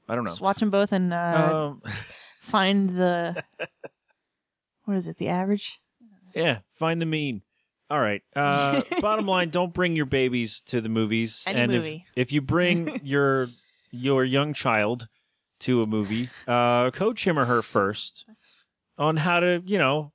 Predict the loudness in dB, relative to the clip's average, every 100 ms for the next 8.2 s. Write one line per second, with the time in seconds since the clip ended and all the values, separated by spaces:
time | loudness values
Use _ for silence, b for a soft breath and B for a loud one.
0 | _ _ _ _ -10 -2 0 2 2 2
1 | -2 -4 -20 _ _ _ _ _ _ _
2 | _ _ _ _ _ _ _ -10 -8 -8
3 | -10 -12 -16 -6 0 0 0 0 -2 0
4 | 2 4 4 2 0 -2 -2 -4 -6 -8
5 | -12 _ 2 2 -4 _ -8 0 2 2
6 | -2 _ _ -2 2 2 0 -6 -6 -6
7 | -6 _ _ _ _ _ _ _ _ _
8 | -12